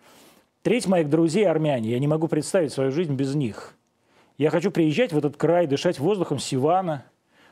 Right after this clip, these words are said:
с грустью смотреть в сторону Арарата, пить васпуракан из хрустальных бутылок, грустить по дороге в Ичмиадзин. Я хочу, чтобы народ этот перестали унижать, и чтобы он ста-, сам перестал унижаться. Чтоб его лидер, нравится он мне или нет,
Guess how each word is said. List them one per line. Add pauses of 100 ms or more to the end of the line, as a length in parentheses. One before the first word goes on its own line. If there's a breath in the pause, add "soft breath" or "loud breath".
(140 soft breath)
с
грустью
смотреть
в
сторону
Арарата,
пить
васпуракан
из
хрустальных
бутылок, (480 soft breath)
грустить
по
дороге
в
Ичмиадзин. (800 soft breath)
Я
хочу,
чтобы
народ
этот
перестали
унижать, (500 soft breath)
и
чтобы
он
ста-,
сам
перестал
унижаться. (480 soft breath)
Чтоб
его
лидер, (200)
нравится
он
мне
или
нет,